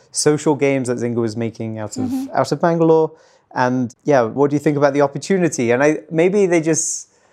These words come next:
Speaker 1: the reason why companies had hired young people like me is because, you know, <laughs> I think professionals with many years of experience, it's harder to convince them to move. <laughs> Whereas college graduates, it's a bit easier 'cause there's fewer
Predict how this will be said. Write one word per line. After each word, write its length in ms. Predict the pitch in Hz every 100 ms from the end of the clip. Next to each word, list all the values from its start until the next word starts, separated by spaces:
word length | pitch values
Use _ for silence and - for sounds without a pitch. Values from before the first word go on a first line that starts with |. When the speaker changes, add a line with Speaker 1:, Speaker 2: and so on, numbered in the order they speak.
| _ 123
Speaker 1:
the 140 | 139
reason 400 | 139 156 143 147
why 480 | 143 139 139 131 120 - -
companies 380 | 120 135 120
had 160 | 120 113 _
hired 540 | - 123 123 120 117 127
young 260 | 123 123
people 300 | 120 127 127
like 220 | 123 120
me 180 | 123 123
is 140 | 123 117
because, 400 | 110 123 110 120
you 80 | 120
know, 260 | - 151 - _ _ _
<laughs> 340 | - - - 131
I 20 |
think 300 | 147 139 120 - - _ -
professionals 600 | 120 139 - 147 139 135
with 120 | 117
many 200 | 123 123
years 220 | 123 123
of 80 | 123
experience, 420 | 127 - 131 135
it's 120 | 127 123
harder 240 | 123 120
to 120 | -
convince 420 | - 120 131 135 -
them 300 | 139 147 139
to 140 | 156
move. 260 | 131 175 214
<laughs> 1120 | 233 214 220 202 254 226 190 208 320 330 175
Whereas 640 | 156 143 156 147 139 -
college 400 | - 151 151 135
graduates, 640 | 156 147 147 147 156 156
it's 180 | 147 -
a 60 | 135
bit 260 | 139 131 139
easier 440 | 139 135 147 139
'cause 220 | 139 131 131
there's 180 | 127
fewer 640 | - 139 131 131 123 120